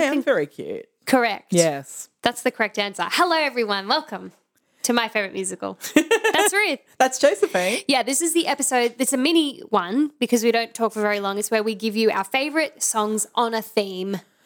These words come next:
Speaker 2: What's our theme this week, Josephine?
Speaker 1: It's our favourite musical theatre standalone songs.
Speaker 2: Indeed.
Speaker 1: And standalone meaning, like,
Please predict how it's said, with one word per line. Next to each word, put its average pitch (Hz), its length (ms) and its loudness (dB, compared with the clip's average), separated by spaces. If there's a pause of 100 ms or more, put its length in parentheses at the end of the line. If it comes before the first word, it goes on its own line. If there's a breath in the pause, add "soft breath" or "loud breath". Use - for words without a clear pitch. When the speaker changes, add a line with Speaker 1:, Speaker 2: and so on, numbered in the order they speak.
(100)
Speaker 2:
What's 311 180 4
our 302 100 2
theme 247 380 -2
this - 180 -4
week, 170 160 -2
Josephine? 156 460 -4
Speaker 1:
It's 247 80 0
our 320 60 0
favourite 349 380 -2
musical 311 440 0
theatre 240 260 0
standalone 262 880 -2
songs. 269 340 -4
Speaker 2:
Indeed. 156 960 2
Speaker 1:
And 262 120 -2
standalone 269 580 -2
meaning, 208 240 -2
like, 196 180 -4